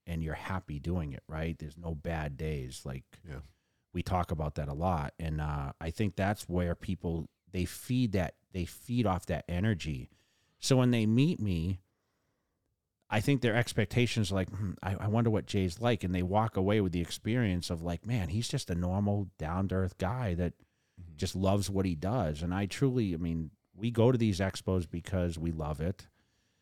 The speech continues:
Speaker 1: Uh, we travel, you know, for the U S O because we love it, you know, and, and all, like, after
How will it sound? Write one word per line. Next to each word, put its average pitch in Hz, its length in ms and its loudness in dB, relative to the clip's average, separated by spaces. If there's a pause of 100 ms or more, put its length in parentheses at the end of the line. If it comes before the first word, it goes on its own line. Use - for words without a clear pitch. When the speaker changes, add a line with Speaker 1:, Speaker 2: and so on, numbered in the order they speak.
(300)
Speaker 1:
Uh, 80 240 -2
we 92 100 0
travel, 95 720 2
you 95 140 -6
know, 82 100 0
for 90 200 -4
the 85 120 -2
U 92 140 2
S 87 180 0
O 85 200 0
because 82 340 -4
we 82 140 -2
love 78 320 -2
it, 92 260 -4 (160)
you 98 160 -6
know, 87 160 0
and, 82 220 -2
and 90 120 -2
all, 101 540 2
like, 85 200 -4 (800)
after 101 280 -4